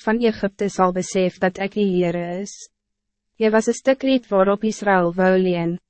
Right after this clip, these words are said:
maar toe hy jou in die hand vat, breek jy en kloof sy skouer oop, toe hy op jou wou leun, knak jy en laat jou omstuier. Daarom, so sê die Heere my God,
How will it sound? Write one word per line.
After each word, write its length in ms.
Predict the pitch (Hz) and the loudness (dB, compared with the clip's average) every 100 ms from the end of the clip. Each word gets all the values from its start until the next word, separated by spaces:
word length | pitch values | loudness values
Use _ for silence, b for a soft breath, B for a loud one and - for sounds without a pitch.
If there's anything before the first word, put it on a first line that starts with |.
| _ | _
maar 200 | - 196 | 0 0
toe 180 | 202 214 | 2 0
hy 180 | 190 180 | 2 4
jou 140 | 180 196 | 4 4
in 80 | 196 | 4
die 140 | 202 | 4
hand 260 | 190 185 180 - | 2 2 -2 -4
vat, 260 | 165 156 _ _ _ - | -4 -4 _ _ _ -4
breek 300 | 190 202 202 | 2 2 2
jy 120 | 196 | 2
en 100 | 208 | 2
kloof 240 | 226 240 233 | 2 4 4
sy 160 | - | 2
skouer 500 | 240 - 226 233 254 | -2 0 2 4 4
oop, 200 | 220 196 _ _ _ | 2 0 _ _ _
toe 140 | 202 190 | -2 2
hy 160 | 185 | 2
op 120 | 185 190 | 2 4
jou 160 | 190 | 2
wou 180 | 190 190 | 4 2
leun, 420 | 190 185 160 175 - _ - | 4 2 0 -2 -6 _ -2
knak 220 | 220 208 | -2 2
jy 180 | 180 180 | 2 2
en 60 | |
laat 240 | 190 208 214 | 4 2 4
jou 120 | 214 | 2
omstuier. 680 | 196 196 - 185 175 170 170 _ _ _ _ _ _ _ | 2 -2 -2 -2 -2 -6 -8 _ _ _ _ _ _ _
Daarom, 540 | 214 220 202 196 190 240 _ _ | 4 4 6 4 2 -2 _ _
so 160 | - 226 | 0 2
sê 240 | - 247 | 4 2
die 140 | 240 196 | 4 4
Heere 200 | 196 226 | 4 4
my 180 | 214 | 2
God, 380 | 196 - 185 196 | 0 0 0 0